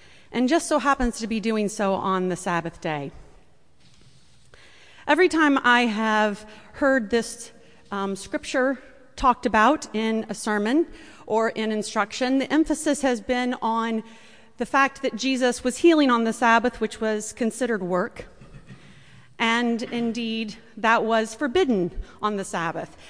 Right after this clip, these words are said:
To keep the Sabbath holy, mankind was to rest.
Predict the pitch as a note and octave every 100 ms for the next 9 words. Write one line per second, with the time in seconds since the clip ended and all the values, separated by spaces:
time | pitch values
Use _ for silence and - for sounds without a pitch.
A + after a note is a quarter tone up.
0 | - - - D#4+ - C#4+ C#4 B3+ A#3+ -
1 | C#4+ D4 D4+ D4+ - - - - B3+ B3
2 | B3+ B3+ A#3+ A#3+ A#3 A3 G#3 G#3 - F#3
3 | E3+ C#3+ - -